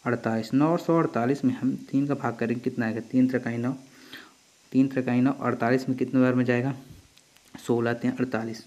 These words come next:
सोलह बार में। तीन सौ सोलह मिल रहा है हमें वैल्यू। यहाँ पास की वैल्यू क्या है, हमें तीन सौ सोलह मिले। तीन सौ सोलह किस ऑप्शन में देखेंगे, ऑप्शन नंबर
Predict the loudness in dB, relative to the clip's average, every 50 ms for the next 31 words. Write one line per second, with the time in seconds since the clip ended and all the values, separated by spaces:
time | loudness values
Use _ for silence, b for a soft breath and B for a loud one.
0 | _ 2 2 4 4 2 0 -4 -8 -12 -14 B B B B B B B B _
1 | _ _ -2 2 2 4 4 4 2 0 -2 0 0 2 4 4 6 4 4 2
2 | 2 2 0 0 0 0 -2 -2 -2 -2 0 0 0 0 0 -2 -4 0 2 0
3 | 2 2 2 0 0 0 0 0 -2 -2 -2 -2 4 4 4 4 4 0 -4 0
4 | 0 0 2 2 0 -2 -4 -4 0 2 2 2 0 -2 -2 0 2 2 2 2
5 | 0 -2 0 0 -2 0 0 -4 -4 -2 -4 -4 -4 -2 0 0 0 2 0 -2
6 | -2 0 -2 -2 0 0 -2 -2 -2 -4 -6